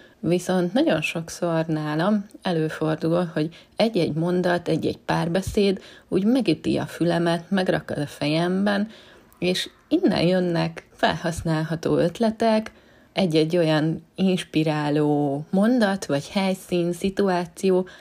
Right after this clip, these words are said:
amit én később tovább tudok gondolni. Sokszor van az, hogy kéznél van a telefonom, és gyorsan egy-egy, ö, mondatot, vagy egy-egy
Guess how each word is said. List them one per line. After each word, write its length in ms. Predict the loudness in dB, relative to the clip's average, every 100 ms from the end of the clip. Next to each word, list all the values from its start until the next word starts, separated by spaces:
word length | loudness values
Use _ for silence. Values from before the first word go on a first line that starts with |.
| -20 -4
amit 300 | 0 0 0
én 180 | 0 0
később 520 | 2 0 0 -2 0
tovább 300 | 0 0 -4
tudok 360 | -6 -2 -2 -2
gondolni. 680 | -2 -2 0 -2 -2 -2 -4 -10 _ _ _ -20 -20
Sokszor 500 | -2 2 2 0 0
van 160 | 0 0
az, 360 | 0 -2 -4 -8
hogy 480 | -4 -2 0 -2 -2
kéznél 400 | 0 2 2 0
van 140 | 0
a 120 | -2 0
telefonom, 640 | 0 0 -2 0 0 0 -8 -20 -20 -6
és 180 | -2 0
gyorsan 440 | 2 2 0 -2
egy-egy, 540 | 0 0 2 0 0 0
ö, 240 | 2 2
mondatot, 720 | 2 2 0 0 0 0 -2
vagy 320 | -4 -2 0
egy-egy 300 | 2 2 0